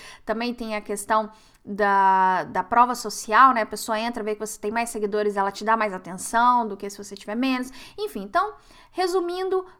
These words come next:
quanto mais seguidores você tem, mais fácil ganhar. Então, no início, esse crescimento vai ser muito mais baixo e você tem que levar isso em consideração. Isso na maioria dos casos, até outros exemplos, tá?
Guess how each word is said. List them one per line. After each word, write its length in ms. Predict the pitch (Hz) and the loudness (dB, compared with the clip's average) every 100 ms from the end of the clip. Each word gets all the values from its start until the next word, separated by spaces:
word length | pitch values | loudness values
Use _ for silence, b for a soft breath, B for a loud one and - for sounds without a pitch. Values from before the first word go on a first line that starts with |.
| _ | _
quanto 320 | - 392 427 | -2 -2 0
mais 180 | 349 330 | 0 0
seguidores 420 | 320 285 262 262 | 0 -4 -2 -2
você 200 | 254 247 | -4 -6
tem, 160 | 262 294 | -8 -6
mais 380 | 320 320 320 - | 0 0 -2 -4
fácil 440 | 285 294 294 285 | 2 2 2 -6
ganhar. 460 | 262 285 202 - - B B B | -2 0 0 -4 -8 B B B
Então, 300 | 269 262 339 | -2 2 2
no 80 | 370 | 0
início, 420 | 320 339 - 330 - | -4 -4 -4 -6 -6
esse 260 | 302 - | -6 -4
crescimento 480 | 302 285 - 269 285 | -6 -6 -4 -6 -4
vai 100 | 277 | -6
ser 140 | 277 | 0
muito 340 | 269 262 339 339 | 2 4 2 0
mais 200 | 320 262 | -2 2
baixo 380 | 214 190 - 240 | 2 2 -2 -10
e 20 | |
você 180 | 240 240 | -10 -10
tem 140 | 247 | -10
que 80 | 247 | -8
levar 260 | 233 214 | -2 -2
isso 180 | 220 - | -2 -6
em 40 | 233 | -8
consideração. 840 | 220 214 - 214 214 - 175 - - _ _ _ _ - - 254 | -8 -8 -4 0 0 -2 -8 -8 -14 _ _ _ _ -20 -12 -8
Isso 180 | 254 | -6
na 60 | 240 | -4
maioria 300 | 240 233 240 | -2 -2 -2
dos 180 | 254 - | -6 -4
casos, 300 | 214 220 220 | 2 2 0
até 260 | 220 240 | -6 -4
outros 340 | 233 233 240 220 | -4 -6 -6 -4
exemplos, 520 | 233 202 196 202 202 | -4 -2 -6 -6 -10
tá? 260 | 214 202 | -2 0